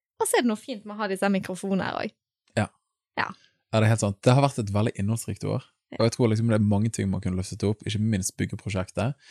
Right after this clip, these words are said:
Speaker 2: Og det kommer dere sikkert til å høre om i flere episoder. Eh, men vi, vi kjente liksom på det at, eh, vi skulle ha et, eh,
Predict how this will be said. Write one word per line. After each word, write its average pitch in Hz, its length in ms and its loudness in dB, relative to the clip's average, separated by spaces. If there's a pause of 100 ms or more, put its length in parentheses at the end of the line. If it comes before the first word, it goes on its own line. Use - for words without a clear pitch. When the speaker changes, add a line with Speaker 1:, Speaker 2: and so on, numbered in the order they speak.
(960)
Speaker 2:
Og 101 100 8
det 113 140 6
kommer 98 180 4
dere 92 160 0
sikkert 101 200 2
til 87 40 2
å 92 60 0
høre 95 220 2
om 98 100 0
i - 20 -2
flere 95 240 -2
episoder. 107 460 -2 (340)
Eh, 92 540 -6 (400)
men 110 100 0
vi, 120 240 2 (220)
vi 127 100 0
kjente - 320 0
liksom 120 300 0
på 107 100 0
det 101 80 4
at, 92 540 -2
eh, 92 100 -2
vi 101 80 -4
skulle 104 220 -2
ha 110 160 0
et, - 320 -10
eh, 87 220 -4